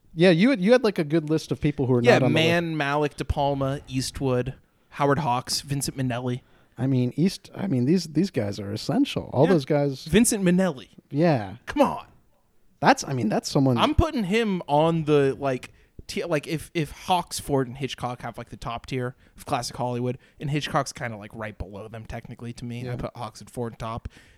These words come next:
Speaker 2: That tier below those three, Minnelli is in that tier.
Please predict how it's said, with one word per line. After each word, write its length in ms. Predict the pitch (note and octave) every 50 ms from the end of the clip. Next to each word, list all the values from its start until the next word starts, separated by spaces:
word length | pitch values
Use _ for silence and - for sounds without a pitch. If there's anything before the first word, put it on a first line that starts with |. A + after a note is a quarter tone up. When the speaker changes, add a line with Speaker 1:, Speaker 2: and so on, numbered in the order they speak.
| _ _ -
Speaker 2:
That 260 | C3+ D3+ D#3+ - -
tier 300 | - - G#3+ A3+ A3 F#3+
below 400 | D3 D#3 C#3+ C#3 C#3+ C#3 C#3 C3
those 260 | A#2 B2 B2+ B2 A#2+
three, 240 | - - B2+ A2+ A2
Minnelli 580 | A#2 B2+ C3 C3+ D3+ F#3 A#3+ D4 D3+ B2 A#2 A2+
is 240 | A2+ A2+ A2 A2 - -
in 240 | D#3+ D#3 D3+ C#3+ C3
that 300 | A#2+ C3+ A2 - - -
tier. 200 | - - -